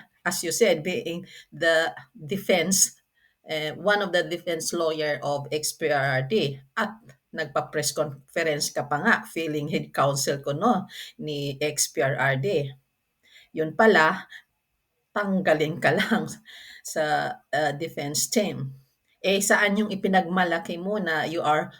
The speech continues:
well-versed sa international law? O di ngayon, naunsya mo yung dahilan mo sa pag-apply ng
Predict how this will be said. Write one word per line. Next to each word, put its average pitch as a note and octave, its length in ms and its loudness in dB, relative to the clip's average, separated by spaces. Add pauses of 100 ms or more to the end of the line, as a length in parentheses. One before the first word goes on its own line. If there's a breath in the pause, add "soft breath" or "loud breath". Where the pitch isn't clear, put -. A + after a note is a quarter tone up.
(120)
well-versed D#3+ 880 0
sa - 60 -10
international D3 880 -4
law? E3+ 200 -2 (520)
O E3 160 -4
di E3+ 160 -4
ngayon, D3+ 640 -4
naunsya D#3+ 400 0
mo E3+ 160 -2
yung F3+ 320 -2
dahilan D3+ 400 0
mo E3 160 -2
sa - 240 0
pag-apply D#3+ 640 0
ng C#3+ 140 -2